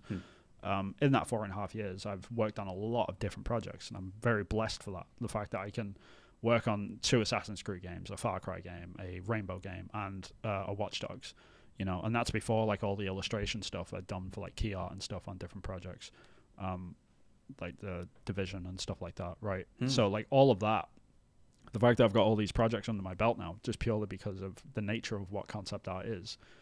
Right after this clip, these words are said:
Speaker 2: is amazing. It's great. But ultimately, it's gotten to that point now where I've, I've kinda looked at the suite of all the games, and the one that I was on, again, super interesting, really happy to work on it. Um, great art director, great, um, team to work with.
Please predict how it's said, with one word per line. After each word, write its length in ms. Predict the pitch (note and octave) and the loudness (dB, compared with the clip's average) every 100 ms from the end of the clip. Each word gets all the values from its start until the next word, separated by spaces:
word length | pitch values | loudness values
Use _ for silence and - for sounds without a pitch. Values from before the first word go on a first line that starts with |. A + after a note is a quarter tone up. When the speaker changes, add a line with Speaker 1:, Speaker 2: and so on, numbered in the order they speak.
| - - _ - - | -20 -20 _ -20 -8
Speaker 2:
is 280 | G2+ F#2 - - | -6 -6 -8 0
amazing. 360 | A2 C#3 E2+ - - | 4 4 2 -12 -20
It's 100 | - | -12
great. 240 | - G2+ E2+ - _ _ - - | -2 -2 -4 -14 _ _ -14 -4
But 200 | F#2 - _ - - | -4 -4 _ -14 -4
ultimately, 500 | A2 - G2 - G2 | -4 -2 -6 -6 -8
it's 120 | G#2 - | -8 -4
gotten 200 | G#2 - | -4 -2
to 100 | G#2+ | -4
that 120 | E2+ | -2
point 200 | A2 G2 | -2 -2
now 180 | F#2+ F#2+ | -4 -4
where 200 | G2 F#2 | -6 -8
I've, 180 | - - | -10 -8
I've 160 | G#2+ | -4
kinda 180 | - G2+ | -2 -2
looked 220 | G#2 - | -4 -6
at 60 | F#2+ | -8
the 60 | F2+ | -4
suite 300 | - G#2+ F#2+ | -2 -2 -2
of 120 | F#2 | 0
all 160 | A2 | 0
the 80 | G#2 | 0
games, 440 | G2+ G2+ F#2+ A2 B2+ | -4 -6 -6 -4 -2
and 100 | G#2 | 2
the 60 | |
one 160 | A#2 A#2+ | 4 4
that 120 | G#2 D#2+ | 2 -2
I 160 | G2+ | -2
was 160 | G2+ G2 | -2 2
on, 260 | B2 F#2+ - - - - - - - | 2 2 -4 -16 -20 -20 -20 -20 -2
again, 280 | G2 B2+ A2+ - | 8 8 8 2
super 320 | - B2+ A2+ | 6 6 6
interesting, 400 | A2 A#2+ G2 G#2 | 4 6 4 2
really 320 | A2 A2+ G2 G#2 | 2 2 0 -4
happy 280 | - A2+ F#2+ | -6 -6 -6
to 120 | - | -8
work 240 | G#2 B2 - | -4 -2 -2
on 100 | F#2 | -6
it. 100 | - - - - - - - | -10 -16 -20 -20 -20 -20 -8
Um, 240 | G#2 G2 - | -6 -6 -2
great 200 | A2+ G#2+ | 0 2
art 200 | G#2 A#2 | 2 0
director, 340 | A2 G2 A2 | -4 -6 -8
great, 320 | G#2 A2 G#2+ - - - A2+ | -4 -2 -2 -6 -16 -10 -6
um, 180 | F#2+ | -6
team 320 | F#2+ A#2+ A2 G2+ | -4 -2 -2 -4
to 120 | G2 | -4
work 260 | A2 B2 | -4 -4
with. 200 | G2 - | -6 -8